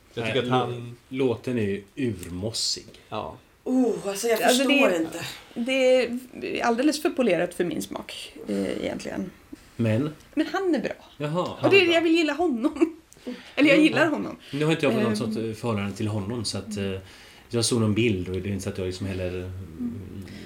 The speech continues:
Speaker 2: föll för honom.
Speaker 4: Jag såg honom eftersom att han var gästartist i, eh, litauiska finalen.
Speaker 2: Ah.
Speaker 4: Eh, och jag fick ett väldigt trevligt intryck av honom då. Så att,
Speaker 1: Han
Speaker 4: ja,
Speaker 1: sjunger
Speaker 4: nej,
Speaker 1: ju
Speaker 4: men
Speaker 1: väldigt, väldigt bra.
Speaker 4: ja,
Speaker 3: Ja.
Speaker 4: det gör han.
Speaker 1: Mm.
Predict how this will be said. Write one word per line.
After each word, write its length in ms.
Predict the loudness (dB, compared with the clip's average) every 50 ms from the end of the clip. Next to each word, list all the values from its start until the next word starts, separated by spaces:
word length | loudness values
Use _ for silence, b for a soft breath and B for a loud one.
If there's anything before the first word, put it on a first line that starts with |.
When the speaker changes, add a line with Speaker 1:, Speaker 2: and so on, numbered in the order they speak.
| -16 -16 -16
Speaker 2:
föll 300 | -8 -4 -4 -4 -4 -4
för 280 | -8 -8 -8 -6 -6 -4
honom. 380 | -6 -6 -6 -6 -8 -8 -2 4
Speaker 4:
Jag 140 | 4 4 4
såg 240 | 4 2 0 2 2
honom 340 | 2 2 2 2 0 0
eftersom 320 | -2 -2 -4 -4 -6 -4 -4
att 100 | -2 -2
han 160 | -2 -2 0
var 60 | -2
gästartist 760 | 0 -2 -2 -4 -4 -6 -6 -4 -2 -4 -4 -4 -6 -10 -12 -10 -6
i, 280 | -4 -4 -2 0 2
eh, 920 | 2 2 0 -2 -4 -8 -18 -20 -20 -20 -20 -18 -10 -8 -6 -4 -4 -4 -4
litauiska 540 | -4 0 2 2 4 4 2 2 0 -4 -4
finalen. 520 | -4 -6 -6 -4 -6 -6 -6 -6 -6 -8 -10 -12 -20 -18 -10
Speaker 2:
Ah. 120 | -8 -8 -8 -8 -10 -18 -20 B B B B B B B B B -20 -10
Speaker 4:
Eh, 280 | -8 -6 -4 -4 -6 -8 -10 -8
och 360 | -4 -4 -2 0 2 0 0 -2 -4 -6 -2
jag 160 | -2 -2 -2
fick 200 | -2 -6 -8 -8
ett 180 | -12 -12 -10 -12
väldigt 380 | -10 -10 -12 -10 -10 -10 -10 -8
trevligt 340 | -10 -10 -10 -12 -14 -12
intryck 300 | -12 -12 -10 -12 -12 -12
av 100 | -10 -10 -10
honom 240 | -8 -6 -6 -6 -4
då. 140 | -6 -8 -8 -12 _ _ -20 -20 -20 _ -14 -12 -8
Så 60 | -6 -4 -4
att, 180 | -4 -6 -6 -8
Speaker 1:
Han 100 | -2 0
Speaker 4:
ja, 140 | 2 4 4
Speaker 1:
sjunger 120 | 4 4
Speaker 4:
nej, 100 | 4 4
Speaker 1:
ju 60 | 4
Speaker 4:
men 120 | 4 2 2
Speaker 1:
väldigt, 280 | 0 -2 -2 -4 -8 -10
väldigt 220 | -10 -10 -10 -8 -6
bra. 140 | -6 -4 -2
Speaker 4:
ja, 180 | 0 -2 -2 -2 -8 -14 -14
Speaker 3:
Ja. 80 | -14 -12 -10
Speaker 4:
det 160 | -4 -2 0
gör 80 | 0 0 -2
han. 280 | -4 -6 -8 -8 -8 -10
Speaker 1:
Mm. 240 | -12 -12 -10 -10 -10